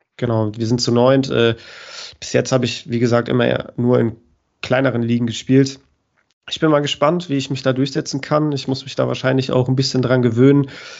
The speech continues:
dass da auch, ja, andere Preise gezahlt werden als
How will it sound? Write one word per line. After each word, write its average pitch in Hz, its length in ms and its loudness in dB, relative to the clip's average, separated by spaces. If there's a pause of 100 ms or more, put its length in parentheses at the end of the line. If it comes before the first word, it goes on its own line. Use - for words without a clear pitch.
(160)
dass 127 220 0
da 123 460 0 (200)
auch, 120 460 -4 (260)
ja, 117 340 -4
andere 143 300 2
Preise 127 360 0
gezahlt 123 420 0
werden 123 260 0
als 120 560 -6